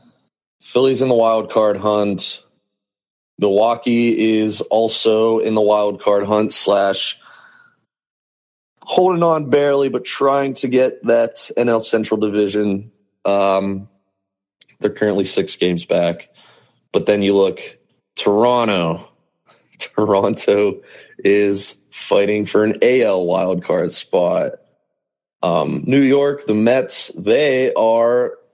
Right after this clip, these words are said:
fighting for the N L East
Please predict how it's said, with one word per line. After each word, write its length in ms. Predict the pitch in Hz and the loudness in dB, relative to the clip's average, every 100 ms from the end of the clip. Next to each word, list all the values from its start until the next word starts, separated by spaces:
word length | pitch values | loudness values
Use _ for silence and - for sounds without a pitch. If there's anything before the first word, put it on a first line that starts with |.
| _ _ | _ _
fighting 640 | - - 104 107 113 120 - | -20 -2 0 2 0 -2 -4
for 600 | - 104 104 107 107 - _ _ _ _ | -2 0 2 2 -2 -8 _ _ _ _
the 320 | - 101 98 | -2 0 2
N 100 | 107 | 2
L 280 | 107 110 107 | 2 2 2
East 580 | 120 117 117 - - | 0 0 0 -2 -10